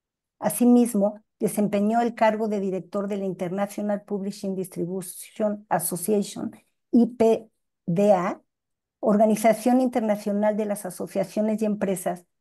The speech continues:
que desarrollan su actividad en el ámbito de la distribución editorial, libros, revistas, periódicos, tanto en versión impresa como digital. De forma habitual,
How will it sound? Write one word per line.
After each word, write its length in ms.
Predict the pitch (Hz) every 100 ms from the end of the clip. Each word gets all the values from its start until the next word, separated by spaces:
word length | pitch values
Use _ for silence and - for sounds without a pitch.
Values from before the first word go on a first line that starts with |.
| _
que 120 | 214
desarrollan 640 | 190 208 202 196 226 233
su 160 | 233 220
actividad 640 | 214 - 196 190 214 220 -
en 180 | 202 190
el 160 | 196
ámbito 460 | 220 226 220 220 214
de 120 | 208
la 120 | 196
distribución 800 | 175 175 180 180 180 202 202 202
editorial, 640 | 196 185 170 170 170 160 165 - _ _ _ _
libros, 600 | 226 208 214 202 202 - -
revistas, 720 | 175 170 202 - - 196 190 -
periódicos, 720 | 170 185 196 196 - 208 208 _ _ _ _
tanto 320 | 214 196 190
en 100 | 185
versión 360 | 180 170 226 208
impresa 640 | 202 - 196 196 208 214 _ _ -
como 260 | 202 180
digital. 600 | 175 - 170 165 156 - _ _ _ _ _ _ _ _ -
De 160 | 214
forma 380 | 214 254 285 302
habitual, 720 | 247 220 214 190 196 180